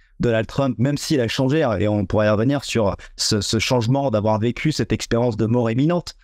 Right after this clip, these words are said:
euh, d'avoir une balle non seulement qui siffle, mais qui vous traverse l'oreille,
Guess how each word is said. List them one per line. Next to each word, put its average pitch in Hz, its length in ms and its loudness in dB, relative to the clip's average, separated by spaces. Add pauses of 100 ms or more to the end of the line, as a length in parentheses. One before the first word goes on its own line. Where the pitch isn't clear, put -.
(140)
euh, 101 80 2
d'avoir 110 240 2
une 110 100 0
balle 127 200 0
non 127 180 2
seulement 131 260 0
qui - 160 -2
siffle, - 400 -2
mais 110 120 0
qui - 120 -2
vous 107 140 0
traverse 120 400 -2
l'oreille, 135 340 2